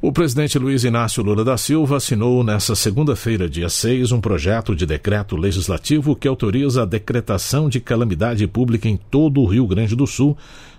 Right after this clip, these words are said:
para dar celeridade ao repasse de recursos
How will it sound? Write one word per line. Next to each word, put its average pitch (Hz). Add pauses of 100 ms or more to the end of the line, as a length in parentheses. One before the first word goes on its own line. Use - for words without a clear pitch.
para 127
dar 127
celeridade 123
ao 120
repasse 113
de 107
recursos 131